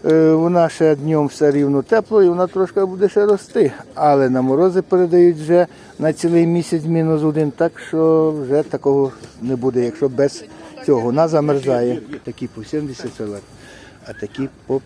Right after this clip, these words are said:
п'ятдесят п'ять. І баклажан тридцять п'ять. І такі по шістдесят п'ять гривень. І мені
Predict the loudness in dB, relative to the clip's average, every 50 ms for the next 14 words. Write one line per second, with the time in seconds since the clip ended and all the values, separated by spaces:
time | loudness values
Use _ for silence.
0 | -8 -8 -8 -8 -8 -10 -10 -8 -8 -10 -10 -12 -18 -18 -18 -18 -20 -20 -20 -20
1 | -20 -20 -20 -20 -20 -20 _ -20 -20 -20 -20 -20 _ -20 -20 -20 -20 -20 -20 -20
2 | -20 -20 -20 -20 -20 -20 -20 -20 -20 -20 -20 -12 -12 -10 -10 -10 -10 -8 -6 -8
3 | -6 -4 -6 -6 -6 -8 -10 -8 -8 -8 -10 -12 -16 -16 -16 -14 -14 -14 -12 -12
4 | -16 -18 -20 -20 -20 -20 _ -20 -20 -20 -20 -20 -20 -20 -20 -16 -8 -4 -4 -4
5 | -4 -6 -10 -20 -20 -20 -20 -20 -20 -20 -20 -20 -20 -20 -20 -20 -20 -20 -20 -20
6 | -20 -20 -20 -20 -20 -20 -20 -20 -20 -16 -16 -16 -16 -14 -16 -16 -14 -14 -16 -16
7 | -16 -20 -20 -20 -20 -16 -14 -14 -14 -14 -14 -16 -16 -16 -20 -20 -20 -20 -20 -20
8 | -20 -20 -20 -20 -20 -20 -20 -20 _ -18 -16 -16 -16 -14 -12 -6 -2 -2 -2 -2
9 | -2 -6 -10 -20 -20 -20 -20 -20 -20 -12 -8 -6 -4 -2 0 0 0 -2